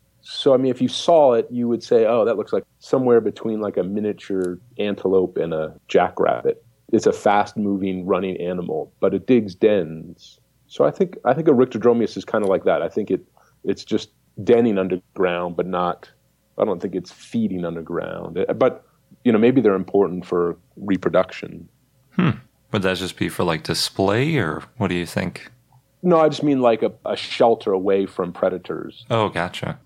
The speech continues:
Speaker 1: So, like, w-, a place, you know, just a safe haven for offspring. I don't know, egg laying, live birth, I don't know,
Speaker 2: <laughs>
Speaker 1: uh, what it's doing in there. But, but I guess I feel like it's probably a, a safe shelter.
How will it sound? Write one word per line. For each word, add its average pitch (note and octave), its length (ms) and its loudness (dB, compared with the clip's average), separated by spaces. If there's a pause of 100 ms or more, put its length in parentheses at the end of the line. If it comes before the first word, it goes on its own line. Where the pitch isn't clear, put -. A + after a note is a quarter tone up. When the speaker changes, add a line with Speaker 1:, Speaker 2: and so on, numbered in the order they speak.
(100)
Speaker 1:
So, F#2+ 320 0
like, F2+ 160 -4
w-, G2+ 260 -8
a A2 100 4
place, G2+ 380 0
you A#2+ 100 0
know, G2 120 0
just G2+ 160 -6
a F#2+ 60 2
safe G2 340 0
haven E2+ 340 0
for F#2+ 320 0
offspring. E2+ 760 -2 (520)
I A#2 60 4
don't B2 140 2
know, G2 240 2 (180)
egg G#2+ 180 -4
laying, B2 300 -4
live G2+ 340 4
birth, A#2+ 360 4
I G#2 80 6
don't G#2+ 200 -2
know, F2+ 300 0 (100)
Speaker 2:
<laughs> - 120 -10 (480)
Speaker 1:
uh, E2 120 -14 (580)
what F#2 120 -4
it's - 140 -14
doing F2 260 -8
in E2 120 -10
there. E2 340 -10
But, E2+ 180 -2 (100)
but B2 80 4
I C3 80 6
guess D3 180 2
I C3 60 6
feel A#2 200 0
like G2 140 2
it's F#2+ 120 -6
probably F#2 300 2
a, - 140 -10
a - 40 -10
safe F2 260 0
shelter. F2 600 -6